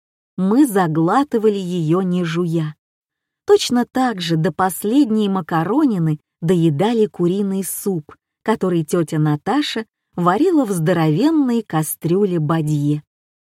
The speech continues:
«Господи, дети, у меня ж сейчас сердце разорвётся!» причитала хозяйка.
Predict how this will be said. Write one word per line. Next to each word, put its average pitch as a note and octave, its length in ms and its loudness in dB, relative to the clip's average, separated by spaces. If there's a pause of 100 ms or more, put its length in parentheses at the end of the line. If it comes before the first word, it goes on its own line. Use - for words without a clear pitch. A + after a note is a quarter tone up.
(720)
«Господи, A3+ 840 4
дети, E3 920 4
у G#3+ 100 2
меня C4 300 4
ж A#3+ 60 0
сейчас A3+ 460 0
сердце F#3 560 2
разорвётся!» E3+ 880 2 (340)
причитала F3+ 760 -2
хозяйка. D3+ 760 -4